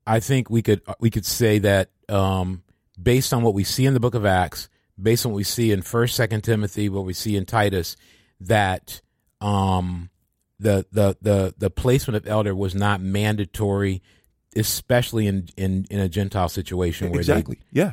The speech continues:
Speaker 2: No,
Speaker 1: they
Speaker 2: that,
Speaker 1: didn't know
Speaker 2: that's
Speaker 1: it.
Speaker 2: exactly right. It
Speaker 1: Yeah.
Speaker 2: was
Speaker 1: And for those who are listening, Gentiles mean non-Jews, 'cause Jews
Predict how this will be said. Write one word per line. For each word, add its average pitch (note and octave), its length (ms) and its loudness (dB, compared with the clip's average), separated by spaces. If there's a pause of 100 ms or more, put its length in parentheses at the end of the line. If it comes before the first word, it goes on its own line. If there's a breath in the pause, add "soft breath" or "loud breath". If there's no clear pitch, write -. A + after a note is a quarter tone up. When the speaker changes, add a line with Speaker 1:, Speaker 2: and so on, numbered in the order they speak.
Speaker 2:
No, E3+ 120 4
Speaker 1:
they E3+ 60 4
Speaker 2:
that, C3 60 4
Speaker 1:
didn't F#2 140 2
know C#3 80 4
Speaker 2:
that's C#3 120 2
Speaker 1:
it. C3+ 40 0
Speaker 2:
exactly B2 320 0
right. D#3 260 -2
It A#2+ 80 0
Speaker 1:
Yeah. C3+ 100 0
Speaker 2:
was A#2+ 320 2
Speaker 1:
And C3 140 0
for D3 80 0
those C#3+ 240 0
who D3 80 4
are B2 40 4
listening, C#3 420 2
Gentiles A2 500 0
mean G2+ 220 2
non-Jews, G2+ 560 2
'cause F2+ 180 -2
Jews A#2+ 380 4